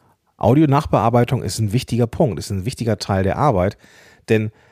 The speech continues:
wenn ganz, ganz viele Füllwörter drin sind und Redundanzen und was weiß ich,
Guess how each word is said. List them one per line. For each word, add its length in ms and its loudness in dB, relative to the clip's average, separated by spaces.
wenn 540 -2
ganz, 220 -4
ganz 200 -4
viele 220 0
Füllwörter 680 2
drin 320 -4
sind 600 -4
und 520 -8
Redundanzen 920 0
und 240 -4
was 220 -2
weiß 160 0
ich, 340 -6